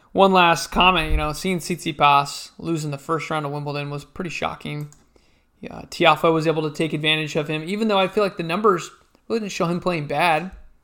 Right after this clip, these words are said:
He won seventy percent first serve points won. He was in the fifty percent, low fifties for second serve, but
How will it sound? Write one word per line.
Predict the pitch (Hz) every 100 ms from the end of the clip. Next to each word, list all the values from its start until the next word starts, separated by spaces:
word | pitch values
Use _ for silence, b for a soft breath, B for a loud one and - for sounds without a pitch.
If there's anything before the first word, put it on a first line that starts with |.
| _ - -
He | 160
won | 160
seventy | 147 170 170
percent | 151 151 160 147
first | 147 -
serve | 139
points | - 160 147 -
won. | 220 214 214 214 b b b _
He | 180
was | 151
in | 151
the |
fifty | 147 196 196
percent, | 185 185 - 170 165 - - _ _ _ _
low | 170 170
fifties | 170 175 160 -
for | 165 156 147
second | - 175 170
serve, | - 196 170
but | 151